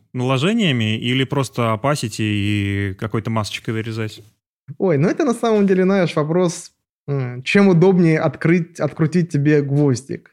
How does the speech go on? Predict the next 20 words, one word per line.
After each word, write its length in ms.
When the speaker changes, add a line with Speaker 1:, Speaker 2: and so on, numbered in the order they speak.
Speaker 2:
Такой 320
отверткой 640
или 480
таким 320
инструментом. 680
То 260
есть 120
это 580
всего 340
лишь 400
путь, 460
а 100
главное 520
результат. 680
Ты 100
можешь 380
и 60
в 40
каком-нибудь, 800
условно, 800